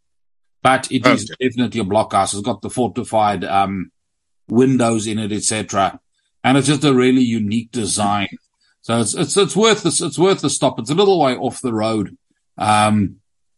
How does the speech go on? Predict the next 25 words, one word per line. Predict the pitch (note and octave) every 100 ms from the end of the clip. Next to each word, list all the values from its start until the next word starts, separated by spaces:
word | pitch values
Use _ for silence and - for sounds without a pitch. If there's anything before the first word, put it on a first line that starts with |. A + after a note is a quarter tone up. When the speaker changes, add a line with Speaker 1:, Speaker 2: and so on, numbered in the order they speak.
| _ -
Speaker 1:
but | A2+ A2+ G#2+
if | A#2 G2+
you | B2
got | B2+ C3
the | -
app, | A#2+ A#2
you | A2+
can | G#2
navigate | G#2+ G#2+ A2+ G#2+ G#2
straight | - A2 G2 -
to | A#2+
it. | F#2+ F#2
It's | F2
a |
little, | A2 A2 G2+
little | A2+ G2+
turn | - A2+ G#2
off | A2 F#2+
and | G#2+
then | G#2
down | G2 G#2+ G#2
a |
little | G2+ F#2+
dirt | F#2 G#2 G2
road | G2+ G2 F#2